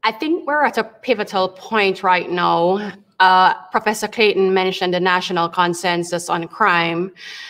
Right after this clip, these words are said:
Uh, the government, in the Prime Minister also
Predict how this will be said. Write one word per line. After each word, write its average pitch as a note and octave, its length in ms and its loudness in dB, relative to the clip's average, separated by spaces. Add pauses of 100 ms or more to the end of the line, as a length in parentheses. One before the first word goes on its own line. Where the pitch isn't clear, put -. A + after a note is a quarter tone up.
(300)
Uh, E3+ 360 6 (240)
the F#3 80 -4
government, F#3 960 -2 (120)
in F#3 280 -2 (200)
the F3+ 220 -6 (240)
Prime G3+ 180 0
Minister F#3 360 -2
also F3+ 920 0